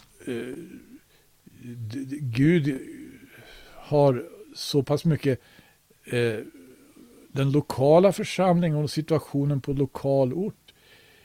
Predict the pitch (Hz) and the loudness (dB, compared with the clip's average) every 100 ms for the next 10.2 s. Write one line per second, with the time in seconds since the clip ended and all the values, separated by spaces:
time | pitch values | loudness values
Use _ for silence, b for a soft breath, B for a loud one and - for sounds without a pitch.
0 | b b b b - 139 147 127 151 143 | b b b b -8 -4 -2 0 2 2
1 | - 120 120 139 123 104 131 117 85 - | 0 -4 -4 -4 -6 -6 -4 -6 -6 -12
2 | 82 82 - - 120 135 131 113 110 - | -16 -16 -20 -16 -6 -2 -2 -4 -12 -20
3 | - - 139 147 143 147 135 151 139 - | -16 -2 -2 0 2 2 2 0 -2 -6
4 | _ - 143 - 175 139 160 - - 190 | _ -10 -6 2 2 4 2 2 2 4
5 | 139 117 - 165 202 220 160 - 110 90 | 4 2 2 6 6 2 -4 -6 -8 -8
6 | b b b b b b b b b b | b b b b b b b b b b
7 | - 120 120 113 110 151 175 139 180 208 | -16 -14 -12 -12 2 4 6 10 12 12
8 | 190 143 135 - 135 123 113 - - - | 8 2 0 0 0 -2 -6 -20 -20 -20
9 | 127 - 143 127 135 123 - 120 107 - | -20 -6 -2 2 2 2 -2 -4 -4 -10
10 | - 104 | -10 -10